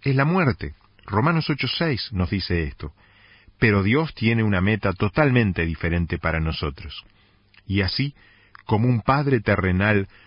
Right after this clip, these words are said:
no le cumple todos los deseos a su hijo, por más que le gustaría hacerlo, así también sucede con nuestro Padre Celestial. Aún así, nunca tiene pensamientos de sufrimiento, sino de paz para con nosotros.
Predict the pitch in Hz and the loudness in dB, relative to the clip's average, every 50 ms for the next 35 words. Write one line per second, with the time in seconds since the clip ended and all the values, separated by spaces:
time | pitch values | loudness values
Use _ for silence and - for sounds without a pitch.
0 | _ _ - 101 107 135 170 175 151 127 - 190 185 147 107 87 - 87 82 82 | _ _ -2 0 2 2 4 2 2 0 0 0 2 2 2 0 0 0 -2 -2
1 | - - 120 120 117 117 104 92 85 85 90 80 - 110 104 101 95 - - 87 | -2 -2 -2 0 0 0 0 -2 -2 -2 -4 -4 -2 0 0 0 0 -2 -4 -6
2 | - - 90 92 104 107 - - 95 92 - - - - _ - _ - 107 98 | -6 -4 -2 -2 -2 -2 -4 -6 -6 -6 -8 -16 -20 -20 _ -12 _ 0 0 2
3 | 90 90 98 123 156 - - 151 127 120 113 113 98 - 107 101 104 107 107 98 | 2 2 2 0 0 0 -2 0 0 2 0 0 0 0 -2 0 0 0 0 -2
4 | - - 104 101 98 95 95 92 92 - _ _ - - - - - - _ _ | -2 0 0 0 0 0 -2 -4 -4 -6 _ _ -20 -20 -20 -20 -20 -20 _ _
5 | 113 110 101 - - 185 190 - - 123 98 95 101 107 117 - - 175 - - | 0 0 0 -2 -2 -4 -2 0 0 0 2 2 2 0 0 -2 -4 -4 0 0
6 | 107 107 120 131 - 110 101 101 101 95 - 98 87 - 98 95 95 92 95 90 | 0 2 0 0 0 0 0 0 -2 -2 -2 -4 0 0 2 2 2 0 0 0
7 | - 95 92 90 - - 123 120 107 92 73 71 - - _ _ _ _ - - | -2 -2 -2 -2 -2 0 0 0 0 0 -2 -6 -10 -16 _ _ _ _ -20 -20
8 | _ _ _ _ - _ _ _ - 92 101 127 131 113 95 85 - - 110 110 | _ _ _ _ -20 _ _ _ -2 0 0 2 2 2 0 0 -2 -2 -4 -4
9 | - - _ _ _ _ _ _ _ _ 104 110 143 165 165 156 - 117 95 - | -4 -10 _ _ _ _ _ _ _ _ 2 2 4 2 0 2 2 0 0 0
10 | 101 98 110 107 107 101 - 95 90 90 - - 85 85 90 104 120 131 135 127 | -2 -2 0 0 -2 -2 0 0 0 0 -2 -2 -2 2 2 2 2 2 0 -4
11 | - 123 120 - - - - _ 101 95 101 104 - - 101 95 - 92 92 90 | -6 -8 -8 -8 -12 -16 -10 _ -6 -2 -2 -2 -2 -2 -4 -4 -2 0 2 2
12 | 104 127 135 135 131 - 135 127 - - - 101 95 92 87 85 82 76 - 110 | 4 2 2 0 -4 -6 -6 -8 -6 -2 0 0 2 2 0 0 -2 -2 0 0
13 | 101 82 69 - - - - _ _ _ - _ - 92 87 87 85 - 92 85 | 0 0 -2 -6 -12 -16 -20 _ _ _ -20 _ -4 -2 0 0 -2 -2 -2 -2
14 | 80 80 80 78 - - 87 71 - - 76 71 - - - | 0 -2 -2 -4 -4 -4 -4 -4 -4 -8 -12 -12 -14 -16 -18